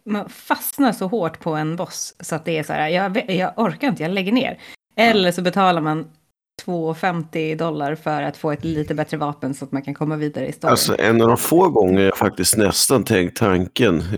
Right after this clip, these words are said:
Speaker 3: det fanns ju inte den möjligheten när jag gick i fall då, men det var när jag spelade Hollow Knight första gången, alltså.
Speaker 2: Ja, men det kan jag förstå. Det, det är ganska brutalt, bitvis. Ehm, så att, nej, men vi kan väl säga så här, det blev en grej som det alltid blir.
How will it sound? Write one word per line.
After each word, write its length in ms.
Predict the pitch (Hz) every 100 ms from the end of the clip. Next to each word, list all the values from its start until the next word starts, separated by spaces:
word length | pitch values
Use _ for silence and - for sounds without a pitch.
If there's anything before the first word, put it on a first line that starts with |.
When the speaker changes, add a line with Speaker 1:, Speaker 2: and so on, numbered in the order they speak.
| 95
Speaker 3:
det 100 | 101
fanns 300 | 107 101 95
ju 40 |
inte 160 | 80 87
den 140 | 87
möjligheten 440 | 90 87 104 101 85
när 60 |
jag 120 | 82
gick 160 | 85 82
i 40 |
fall 320 | - 127 90 82
då, 120 | 82
men 140 | 90
det 80 | 98
var 100 | 98
när 60 | 87
jag 60 |
spelade 360 | 80 - 90 85
Hollow 300 | 95 107 87
Knight 220 | 80 76
första 380 | - 82 - 85
gången, 220 | 82 78 -
alltså. 280 | 87 - 98 - - _ _ _ -
Speaker 2:
Ja, 100 | 110
men 120 | 135
det 60 | 160
kan 100 | 117
jag 60 |
förstå. 200 | - 98 - - -
Det, 120 | 90
det 140 | 107 127
är 20 |
ganska 420 | 127 113 - 95
brutalt, 580 | 90 90 113 85 80 -
bitvis. 640 | - 92 - 78 76 - - -
Ehm, 420 | 82 73 69 98 135 _ - - - - - _ -
så 80 | 127
att, 200 | 113 - _ -
nej, 160 | 226
men 140 | 262 247
vi 60 |
kan 160 | 254 262
väl 100 | 262
säga 140 | 202
så 100 | 175
här, 220 | 180 110 -
det 140 | 117 156
blev 260 | 165 247
en 80 | 220
grej 200 | 143 131
som 100 | 127
det 80 | 123
alltid 220 | 110 -
blir. 260 | 123 214 214